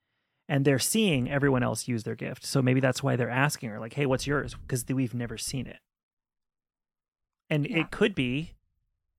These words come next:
Speaker 1: you know, perhaps it's something that isn't as, like, uh, obvious as what the others are doing, lifting giant things and,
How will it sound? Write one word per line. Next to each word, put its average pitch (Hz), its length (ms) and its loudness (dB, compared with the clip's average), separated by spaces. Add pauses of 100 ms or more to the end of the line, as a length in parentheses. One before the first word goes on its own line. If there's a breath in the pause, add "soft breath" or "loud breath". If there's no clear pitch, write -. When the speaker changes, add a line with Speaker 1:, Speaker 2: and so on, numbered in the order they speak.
(480)
Speaker 1:
you 151 80 4
know, 135 180 0
perhaps 143 460 -2
it's 151 140 -6
something 135 360 -4
that 123 140 -4
isn't 143 260 -2
as, 123 380 -4
like, 120 260 -6 (220)
uh, 113 180 -6
obvious - 640 0
as 117 140 -6
what 127 140 -4
the 123 100 -8
others 117 280 -8
are 120 60 -8
doing, - 360 -16 (320)
lifting 117 600 -4
giant 117 380 -4
things 110 440 -8
and, 110 300 -12